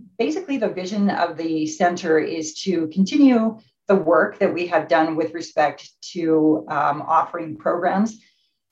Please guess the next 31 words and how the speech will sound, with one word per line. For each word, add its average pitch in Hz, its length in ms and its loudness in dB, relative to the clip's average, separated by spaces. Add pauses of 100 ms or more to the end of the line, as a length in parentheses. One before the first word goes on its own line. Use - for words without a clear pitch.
as 180 360 6
well 185 240 8
as 165 360 2
developing 170 680 -2
more 170 320 2
of 156 240 2
a 156 420 2
research 185 520 -4
portfolio 156 800 0
and 156 160 -2
a 151 380 -6
research 165 520 -10
profile 156 560 0
on 156 320 -2
campus. 156 600 -8 (280)
So 240 180 4
with 262 160 4
respect 262 420 0
to - 100 -4
the 185 100 -2
center 185 360 -4
itself, 156 440 2
it's - 140 -12
been 202 540 4
around 175 500 0
for 170 160 -2
about 185 460 -2
twenty-ish 202 840 -4
years. 180 460 -6 (380)
It 190 140 2
was - 380 -4